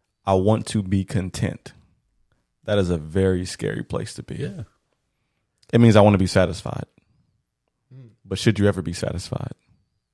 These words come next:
Speaker 1: As a man, beyond,
Speaker 3: That's a
Speaker 1: beyond
Speaker 3: good
Speaker 1: having
Speaker 3: question.
Speaker 1: family
Speaker 3: Yeah.
Speaker 1: and having a wife and children, of course that satisfies you. But as far as what you can do as a man financially and physically, and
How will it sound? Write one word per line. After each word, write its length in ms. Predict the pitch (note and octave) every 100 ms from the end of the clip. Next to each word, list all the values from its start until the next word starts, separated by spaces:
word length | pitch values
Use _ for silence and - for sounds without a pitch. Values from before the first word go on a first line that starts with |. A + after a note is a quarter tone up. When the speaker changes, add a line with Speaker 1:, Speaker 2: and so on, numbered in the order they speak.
| _ _ _ _ _ _ _ _ _ _ C3
Speaker 1:
As 180 | D3
a 40 | C#3+
man, 580 | B2+ C3 F#2+ F2 F#2+ - _ _ -
beyond, 500 | A#2+ C#3+ E3 D#3 C3
Speaker 3:
That's 60 | A#2
a 40 |
Speaker 1:
beyond 300 | A#2+ C3 C#3
Speaker 3:
good 40 | C3+
Speaker 1:
having 180 | B2
Speaker 3:
question. 160 | A2 -
Speaker 1:
family 420 | C3+ C#3 A#2+ A2
Speaker 3:
Yeah. 340 | G#2+ G2+ G#2+ G#2
Speaker 1:
and 320 | G#2 G2 F#2+ - - -
having 280 | A#2 G#2+ F#2
a 40 |
wife 300 | G2+ A2 G#2+
and 100 | G2+
children, 380 | - G#2+ G2 G2+
of 100 | F#2
course 280 | - B2+ A#2
that 140 | F#2+
satisfies 640 | - - F2+ - - - -
you. 160 | G#2 - _ _ - _ - -
But 240 | A2 A#2
as 160 | A2 -
far 320 | B2+ B2+ A#2+
as 200 | G#2+ G2
what 280 | G#2 A2 -
you 80 | A#2
can 260 | A2 F#2+
do 260 | F2+ A2+ G#2+
as 220 | G#2 F#2
a 60 | F#2
man 420 | F#2 G2 F#2+ F#2
financially 800 | G2 F#2+ G2 G2 F#2+ F#2+ F#2 F#2
and 140 | F2
physically, 760 | - G2 F#2+ - F#2+ F#2+ F#2+ F#2+
and 280 | F2+ E2+